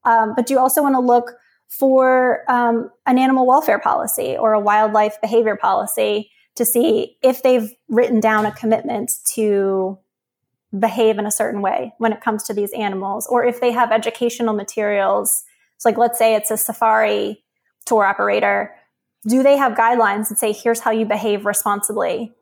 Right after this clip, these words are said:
when you're on safari with us"? Like, here's what's acceptable and what's not. Um, you also can look at their social media to see what comments people are making and also their reviews to see if people are highlighting any concerns.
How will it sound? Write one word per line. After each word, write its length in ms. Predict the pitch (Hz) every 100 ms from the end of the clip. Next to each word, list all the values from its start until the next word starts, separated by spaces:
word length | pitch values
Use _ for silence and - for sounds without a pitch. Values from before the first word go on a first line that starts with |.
| _
when 400 | 220 214 208 208
you're 180 | 202 202
on 140 | 208 208
safari 460 | 208 202 196 -
with 180 | 220 -
us"? 260 | - - 214
Like, 140 | 202
here's 240 | 214 202
what's 160 | 214 214
acceptable 520 | 208 208 202 185 190
and 180 | 190 190
what's 260 | - - 196
not. 260 | - - - _ _ _ _ _ _ _ _ - _ _ _ -
Um, 340 | 233 226 214
you 140 | 240 254
also 220 | 254 277
can 180 | 269 247
look 180 | 226 240
at 80 |
their 140 | 233 226
social 300 | 233 220 220
media 640 | 208 220 220 214 214 214 - - _ _
to 120 | - 220
see 500 | - 226 220 214 - -
what 240 | 208 214
comments 400 | - 202 226 269
people 260 | - 262 262
are 100 | 262
making 460 | 262 262 294 330 370
and 120 | 233
also 240 | 233 233 277
their 160 | 233
reviews 760 | 202 202 190 196 185 208 269 -
to 100 | 233
see 200 | - 233
if 180 | 220 -
people 220 | 233 220
are 120 | 208
highlighting 640 | 196 190 196 202 220 226 214
any 160 | 208
concerns. 920 | 214 220 208 196 196 214 339 403 -